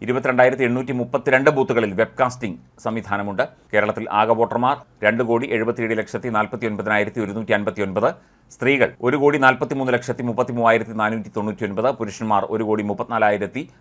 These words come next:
പതിനയ്യായിരത്തി ഇരുന്നൂറ്റി തൊണ്ണൂറ്റി മൂന്ന്. ഭിന്നലിംഗക്കാർ മുന്നൂറ്റി അറുപത്തിയേഴ്, ഭിന്നശേഷിക്കാർ രണ്ട് ലക്ഷത്തി അറുപത്തിനാലായിരത്തി ഇരുന്നൂറ്റി മുപ്പത്തിരണ്ട്, വയോജന വിഭാഗത്തിൽപ്പെട്ടവർ രണ്ട് ലക്ഷത്തി നാൽപത്തിയാറായിരത്തി തൊള്ളായിരത്തി അൻപത്തി ഒൻപത്, നൂറ് വയസ്സ് കഴിഞ്ഞവർ രണ്ട്, രണ്ടായിരത്തി എണ്ണൂറ്റി തൊണ്ണൂറ്റിയൊന്ന്,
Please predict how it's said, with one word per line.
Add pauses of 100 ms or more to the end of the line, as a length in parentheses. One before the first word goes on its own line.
(120)
പതിനയ്യായിരത്തി
ഇരുന്നൂറ്റി
തൊണ്ണൂറ്റി (180)
മൂന്ന്. (120)
ഭിന്നലിംഗക്കാർ
മുന്നൂറ്റി
അറുപത്തിയേഴ്, (220)
ഭിന്നശേഷിക്കാർ (100)
രണ്ട്
ലക്ഷത്തി
അറുപത്തിനാലായിരത്തി
ഇരുന്നൂറ്റി
മുപ്പത്തിരണ്ട്, (360)
വയോജന
വിഭാഗത്തിൽപ്പെട്ടവർ (340)
രണ്ട്
ലക്ഷത്തി
നാൽപത്തിയാറായിരത്തി
തൊള്ളായിരത്തി (200)
അൻപത്തി (100)
ഒൻപത്, (180)
നൂറ്
വയസ്സ്
കഴിഞ്ഞവർ
രണ്ട്, (340)
രണ്ടായിരത്തി
എണ്ണൂറ്റി
തൊണ്ണൂറ്റിയൊന്ന്,